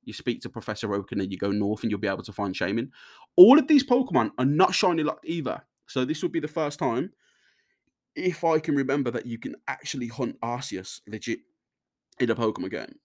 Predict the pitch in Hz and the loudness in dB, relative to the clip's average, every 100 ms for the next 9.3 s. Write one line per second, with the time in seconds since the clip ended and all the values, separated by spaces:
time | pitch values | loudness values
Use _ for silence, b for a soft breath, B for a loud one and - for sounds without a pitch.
0 | _ - 113 113 101 - _ _ _ _ | _ -12 -10 -10 -12 -16 _ _ _ _
1 | _ _ _ _ 113 120 113 110 104 98 | _ _ _ _ -16 -6 -2 -2 -4 -6
2 | 95 - _ b b b 117 113 120 - | -10 -16 _ b b b -6 -2 -2 -4
3 | 120 131 - 127 127 113 - 156 - 180 | -4 -4 -4 -4 -4 -4 -6 -6 -4 -4
4 | 156 135 123 117 110 151 147 95 - 110 | -4 -4 -8 -8 -6 -6 -6 -10 -12 -14
5 | - - 190 190 165 131 147 156 104 92 | -14 -14 -12 -10 -4 -2 0 -2 -2 -8
6 | B B B 208 262 269 220 262 240 233 | B B B 6 6 0 -2 0 2 2
7 | 165 226 220 180 202 190 - 202 208 - | 6 8 8 4 2 2 0 -2 -2 0
8 | 185 160 135 143 147 - 156 151 143 143 | 2 2 0 -8 -6 -2 0 2 0 0
9 | 139 - | -2 -6